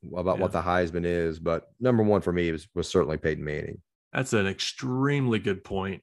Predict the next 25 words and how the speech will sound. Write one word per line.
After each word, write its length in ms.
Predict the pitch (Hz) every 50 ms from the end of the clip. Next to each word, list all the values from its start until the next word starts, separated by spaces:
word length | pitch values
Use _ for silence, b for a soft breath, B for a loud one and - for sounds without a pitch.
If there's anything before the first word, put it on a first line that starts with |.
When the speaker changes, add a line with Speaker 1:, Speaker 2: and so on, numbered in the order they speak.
| _ _ -
Speaker 2:
Uh, 300 | 110 107 101 101 92 -
you 120 | - 127 117
know, 60 | 107
the 100 | 104 104
Ty 300 | - - - 120 110 110
Detmer, 440 | 104 110 107 95 104 107 107 98 92
Jason 340 | 95 107 107 101 - - 101
Whites 360 | 98 98 98 98 95 - -
of 60 | 98
the 60 | 101 101
world. 300 | 101 104 101 98 95 101
That's 180 | 113 120 -
crazy. 340 | - - 123 120 120 104 110
I 40 | 110
didn't 200 | 113 113 110 110
really 200 | 110 107 104 95
think 260 | - - 123 135 131
about 340 | 110 90 98 95 98 - -
that 240 | 104 101 101 87 -
in 100 | 107 92
compiling 480 | 95 92 - 110 101 101 98 98 98
this 160 | 95 90 -
list, 460 | 104 107 107 107 101 92 85 - - -
that, 260 | 92 92 85 - -
uh, 280 | 92 92 92 92 90